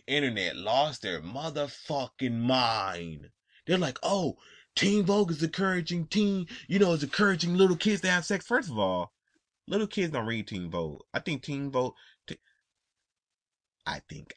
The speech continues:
I know Teen Vogue's viewership, and it's like sixteen, it's like sixteen and up. Nobody, it's like the, the core, the core is sixteen, the sixteen to twenty-one.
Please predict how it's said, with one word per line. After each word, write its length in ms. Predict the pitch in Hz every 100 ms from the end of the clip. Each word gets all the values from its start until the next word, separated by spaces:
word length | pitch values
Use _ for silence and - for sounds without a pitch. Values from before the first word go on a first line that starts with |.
| -
I 200 | 147 226
know 260 | 202 208
Teen 320 | 165 156 147
Vogue's 300 | 143 143 131
viewership, 600 | 113 127 95 - 82 78
and 120 | 92 127
it's 160 | 156
like 240 | 165 160 - _ _ _ _ -
sixteen, 580 | - - 160 - 143 131
it's 140 | 101
like 140 | 160 147
sixteen 460 | - 160 - 156
and 120 | 131 120
up. 180 | 98
Nobody, 360 | 135 190 190 120 - -
it's 240 | 101 131
like 140 | 135 120 -
the, 140 | 107 -
the 180 | 120
core, 340 | - - 185 160
the 120 | 117
core 260 | - 196 170
is 100 | -
sixteen, 500 | 156 - 160 139 90 - -
the 160 | 98 82 - - -
sixteen 400 | - - 233 214
to 60 |
twenty-one. 600 | 156 160 117 104 85 78